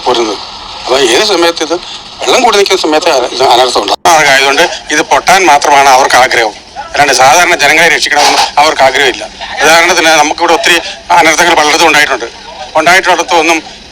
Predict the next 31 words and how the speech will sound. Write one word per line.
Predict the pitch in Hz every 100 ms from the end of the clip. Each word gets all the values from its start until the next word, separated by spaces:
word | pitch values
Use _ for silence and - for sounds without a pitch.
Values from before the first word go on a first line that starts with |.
| 135
അവരെ | 165 175 180 180
കാര്യമായിട്ട് | 151 160 151
ആരും | 147 147
രക്ഷിക്കാൻ | 143 - 165
പോയിട്ടില്ല, | 151 147 151 135
രക്ഷിക്കത്തുമില്ല. | - - 180 143 - - - - - - - -
പിന്നെ | 160 180 175 - - -
സഹായങ്ങൾ | 160 185 214 196
ഇങ്ങനെ | 190 185 - - -
കരുണയുള്ളവരുടെ | 160 175 165 165 156 151
ഇങ്ങനെ | 156
കിട്ടിക്കൊണ്ടിരിക്കും. | 151 - 160 123 113 - - - -
അത് | 156 185
വാങ്ങിച്ചാൽ | 170 175 185
അവർക്ക് | 165 156
ഇഷ്ടം | 175 170
പോലെ | 170
കൈകാര്യം | 147 156 175 156
ചെയ്യാൻ | 156
പറ്റും. | 127 - - - - -
ഇതിനു | 180 202
വേണ്ടിയിട്ടുള്ള | 190 175 151 151 147
ഒരു | 147 - - - 160
ഇത് | 160 143
മാത്രമേ | 147 156
ഉള്ളൂ. | - - - - -
കാരണം | 165 185 175 - - 156
നോ-, | 156 160 156 151 147 156 160 139 - - - 143 -
ഉദാഹരണം | 165 185 202
പറഞ്ഞു | 175 165
കഴിഞ്ഞാൽ | 170 151